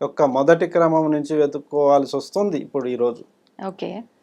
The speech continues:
Speaker 1: ఆ మొదటి క్రమము యుగాలు యుగాలు నడుస్తుంది ఇది.
Speaker 2: హ్మ్.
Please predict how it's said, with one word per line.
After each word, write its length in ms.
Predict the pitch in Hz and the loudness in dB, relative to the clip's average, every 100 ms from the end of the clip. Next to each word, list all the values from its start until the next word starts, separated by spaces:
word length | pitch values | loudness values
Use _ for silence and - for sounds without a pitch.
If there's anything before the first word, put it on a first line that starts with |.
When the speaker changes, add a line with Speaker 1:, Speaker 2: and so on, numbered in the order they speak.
| _ _ _ _ 135 | _ _ _ _ 4
Speaker 1:
ఆ 200 | 147 151 | 4 6
మొదటి 680 | 135 135 175 190 190 180 175 | 2 2 2 4 2 2 0
క్రమము 480 | 170 175 170 147 | 0 2 2 0
యుగాలు 500 | 131 139 165 196 196 | 0 2 6 8 8
యుగాలు 440 | 170 170 196 208 202 | 6 4 6 6 6
నడుస్తుంది 560 | 196 175 165 160 143 | 2 0 -2 -4 -2
ఇది. 180 | 123 - - _ 208 | -4 -8 -16 _ -8
Speaker 2:
హ్మ్. 280 | 190 160 | -6 -8